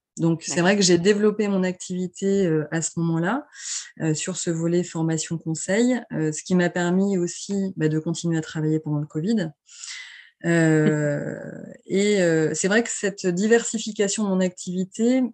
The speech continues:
Speaker 1: m'a permis, dans un deuxième temps, euh, de, d'avoir cette liberté aussi de choisir ce que j'allais
Speaker 2: Ouais.
Speaker 1: pouvoir proposer à mes clients.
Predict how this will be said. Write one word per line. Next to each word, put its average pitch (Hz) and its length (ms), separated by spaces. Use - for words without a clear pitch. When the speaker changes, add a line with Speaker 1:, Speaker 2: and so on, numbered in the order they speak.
Speaker 1:
m'a 180 200
permis, 196 560
dans 165 220
un 160 60
deuxième 180 440
temps, 262 400
euh, 156 600
de, 156 720
d'avoir 175 360
cette 190 240
liberté 196 500
aussi 202 320
de 180 220
choisir 175 680
ce - 100
que 160 120
j'allais 156 180
Speaker 2:
Ouais. 170 60
Speaker 1:
pouvoir 165 360
proposer 175 420
à 175 40
mes 170 140
clients. 160 340